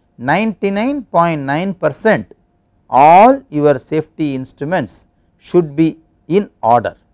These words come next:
So, you can look at the safety level standards of S I L three is much more stringent and tougher compared to that of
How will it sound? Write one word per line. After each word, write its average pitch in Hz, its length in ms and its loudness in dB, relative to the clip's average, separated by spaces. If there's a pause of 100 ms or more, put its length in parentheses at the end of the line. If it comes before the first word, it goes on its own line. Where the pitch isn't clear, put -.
(840)
So, 185 140 -4
you 196 80 4
can 196 260 0
look 277 180 0
at 202 260 2 (480)
the 147 160 0
safety 202 400 0
level 165 260 4
standards 151 540 -2
of 139 160 -6
S 127 200 -8
I 143 100 -2
L 131 300 -4
three 202 420 -4 (480)
is 147 260 -8
much 175 400 -4
more 180 360 -4
stringent 120 800 -12 (520)
and 135 320 -6 (600)
tougher 175 400 -4 (280)
compared 139 520 -2
to 127 60 -12
that 113 140 -10
of 143 160 -6